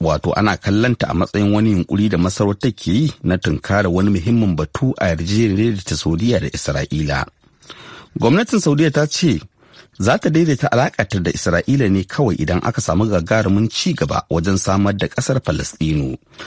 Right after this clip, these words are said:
Sanarwar da ma'aikatar harkokin wajen Falasɗinu ta fitar ta ce, Al-Sudairi zai shafa kwanaki biyu a yankunan Falasɗinawa, ya komai da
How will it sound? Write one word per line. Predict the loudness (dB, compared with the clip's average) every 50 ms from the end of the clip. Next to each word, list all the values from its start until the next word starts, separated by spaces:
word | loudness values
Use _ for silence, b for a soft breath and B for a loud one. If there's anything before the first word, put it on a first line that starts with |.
| B B B B B
Sanarwar | -8 -4 -2 0 0 2 2 0 0 0
da | 0 0
ma'aikatar | 0 0 -2 -2 -2 -2 0 0 0
harkokin | -2 -2 -2 -2 0 0
wajen | 0 0 0 0 0 0
Falasɗinu | 0 -2 -2 -2 -2 0 0 0 0
ta | -2 -2 -2
fitar | -2 -2 -2 -2 0
ta | 0 0 0
ce, | 0 0 0 0 0 0 B B B B B B B B
Al-Sudairi | -6 -6 -4 -4 -4 -4 -4 -2 0 0 0 0 -2 -4 -4 -4
zai | -2 -2 0 0
shafa | 0 -2 -2 -2 -2
kwanaki | -2 -2 -2 -2 -2 -4 -4 -4 -2 -2 0
biyu | 0 0 -2 0
a | -2 -2
yankunan | 0 0 0 0 0 0 0 0
Falasɗinawa, | -2 -4 -6 -6 -8 -8 -6 -4 -4 -2 -2 -2 -2 -2 -2 -4 -6 -8 B B B B B B B -6
ya | -6 -6
komai | -4 -2 -2 0 2 2 2 0
da | 0